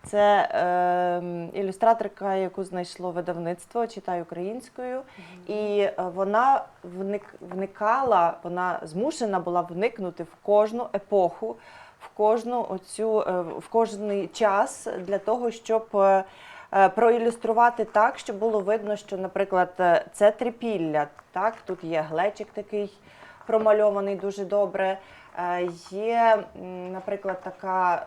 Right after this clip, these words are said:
Speaker 1: м, закохана пара, і це теж потрібно було вникнути в те, а як же ж вони виглядали. Не можу зараз знайти, але вони дуже тут красиві. Зараз, зараз, зараз,
Speaker 2: Ну,
Speaker 1: секунду.
Speaker 2: поки ви шукаєте, я у вас уточню,
Speaker 1: Ось.
Speaker 2: а скільки от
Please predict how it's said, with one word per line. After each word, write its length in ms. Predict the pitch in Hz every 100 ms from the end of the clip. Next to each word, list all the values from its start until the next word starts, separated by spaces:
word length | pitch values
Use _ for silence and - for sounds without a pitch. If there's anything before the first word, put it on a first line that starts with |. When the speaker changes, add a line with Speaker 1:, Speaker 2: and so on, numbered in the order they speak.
| -
Speaker 1:
м, 280 | 170 165 165
закохана 520 | 180 202 202 190 185
пара, 440 | - 190 233 233
і 140 | 190 180
це 200 | - 185
теж 320 | - 202 208
потрібно 440 | 185 170 185 196
було 240 | 180 185 175
вникнути 500 | 175 196 196 180 180
в 60 |
те, 240 | - 190 -
а 60 | 170
як 220 | 190 208
же 100 | 233
ж 80 | -
вони 200 | 190 202
виглядали. 640 | 208 196 190 180 160 131 - - - - - -
Не 80 | 185
можу 260 | 196 185 170
зараз 300 | 160 156 156
знайти, 480 | 156 170 175 285 466 - - - - - - _ -
але 200 | 185 185
вони 180 | 190 233
дуже 280 | 196 214 208
тут 180 | 202
красиві. 640 | - 202 196 - 160 143 - -
Зараз, 280 | - - -
зараз, 260 | 156 165
зараз, 280 | 165 170 -
Speaker 2:
Ну, 60 | - 185
Speaker 1:
секунду. 180 | 226 285
Speaker 2:
поки 180 | 220 226
ви 80 |
шукаєте, 400 | 233 233 294 381
я 140 | 220 233
у 20 |
вас 160 | 247 247
уточню, 320 | 233 196 302
Speaker 1:
Ось. 140 | 311 - - -
Speaker 2:
а 120 | 190
скільки 420 | 196 233 294 -
от 140 | 240